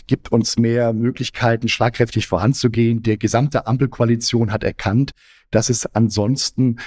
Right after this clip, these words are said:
nicht zu ausreichendem Schwung in der Digitalisierung kommen kann. Die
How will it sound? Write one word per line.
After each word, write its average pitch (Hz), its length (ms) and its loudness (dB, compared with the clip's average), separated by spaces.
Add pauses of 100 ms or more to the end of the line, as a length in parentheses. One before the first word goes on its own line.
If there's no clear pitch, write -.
nicht 139 220 0
zu - 100 2
ausreichendem 110 480 2
Schwung 120 300 0
in 113 60 0
der 104 120 0
Digitalisierung 98 800 -2
kommen 127 340 0
kann. 117 360 0 (280)
Die 104 160 0